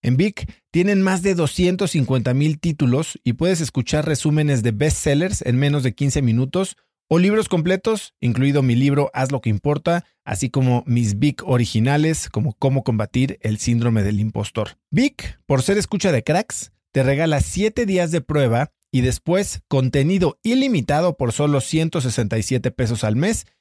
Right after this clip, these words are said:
en un pago anual de mil novecientos noventa y nueve pesos al suscribirte a Vic. Simplemente ve a cracks punto L A diagonal Vic. Vic se escribe B alta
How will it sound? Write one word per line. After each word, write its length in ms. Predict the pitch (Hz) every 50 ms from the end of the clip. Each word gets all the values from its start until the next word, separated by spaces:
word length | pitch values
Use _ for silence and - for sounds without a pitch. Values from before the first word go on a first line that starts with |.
| _ _ -
en 180 | 131 131 143
un 160 | 185 202 196
pago 260 | - - 185 175 156 135
anual 420 | 117 120 127 147 165 170 - - -
de 140 | - 120 110
mil 260 | 113 131 139 147 147
novecientos 640 | 143 127 113 104 - - 127 123 110 - 135 107 127
noventa 320 | 120 107 104 98 - 110
y 60 | 110
nueve 220 | 117 127 120 110 92
pesos 460 | - 139 147 - 175 170 151 - - _ _ _ _
al 180 | - - 101
suscribirte 680 | 101 - 110 - - 107 110 107 113 110 - - 120 113 - -
a 120 | - 98 92
Vic. 400 | 98 101 92 _ - - - - _ _ _ _ -
Simplemente 680 | - - 190 202 180 185 165 160 165 160 143 156 143
ve 140 | 135 135 113
a 100 | 95 95
cracks 520 | _ - 151 170 180 - - - - - _
punto 400 | - 151 147 147 123 135 127 - -
L 220 | 139 139 131 123 127
A 240 | 156 196 226 240 - _ -
diagonal 600 | - 123 127 120 110 113 120 135 143 151 - - _ -
Vic. 480 | - 120 113 120 110 - - - - _ _ _ _
Vic 360 | - 120 143 208 208 - - -
se 160 | - - 123
escribe 500 | 110 - - 147 143 139 139 139 127 - -
B 240 | 131 110 135 135 131
alta 500 | 131 151 160 151 - 185 185 208 -